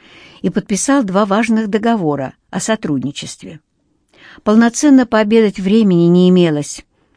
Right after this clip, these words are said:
Купил в буфете на первом этаже яблочный сок и бутерброд с сыром и поднялся в свой кабинет.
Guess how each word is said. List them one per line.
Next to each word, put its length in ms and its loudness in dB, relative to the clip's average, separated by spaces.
Купил 320 0
в 80 -4
буфете 460 -2
на 100 0
первом 400 -2
этаже 320 -4
яблочный 560 -4
сок 380 -4
и 80 4
бутерброд 580 0
с 40 -12
сыром 440 -2
и 100 -6
поднялся 520 -2
в 40 -14
свой 240 -4
кабинет. 580 -4